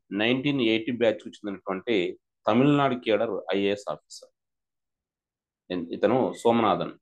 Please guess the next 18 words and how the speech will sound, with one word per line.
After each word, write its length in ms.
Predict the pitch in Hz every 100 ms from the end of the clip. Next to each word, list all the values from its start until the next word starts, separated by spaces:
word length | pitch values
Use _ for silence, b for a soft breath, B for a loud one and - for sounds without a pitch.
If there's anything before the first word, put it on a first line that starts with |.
| -
తమిళనాడు 360 | 107 110 104 101
కేడర్కు 300 | 101 92 92
చెందినటువంటి 840 | 90 87 85 87 85 139 90 - 85
ఐఏఎస్ 320 | 90 87 85
ఆఫీసర్. 380 | 71 - - 82
ఇతను 380 | 87 135 233 - _ _ _ -
ఇప్పుడు 500 | 131 135 107 98 - _ _ _ _
కేంద్ర 420 | 127 135 131 - - _ _ _ _ _ _ _ _ _
ప్రభుత్వ 560 | 120 120 117 120 90 - _ _ _ _ _ _ _
సెక్రటరీగా 840 | - 110 - 120 110 107 107 101 90
నియమితులు 400 | 95 95 87 87
కావడం 320 | 92 87 87
జరిగింది. 500 | 85 87 85 180 - _ _ _ _ _ 107
ఆ 100 | 107
రాజీవ్ 600 | 98 107 110 123 123 - - 107
గౌబా 300 | 107 104 104
స్థానంలో 760 | - 98 98 98 135 92 87 -
ఇతను 540 | - 101 139 117 87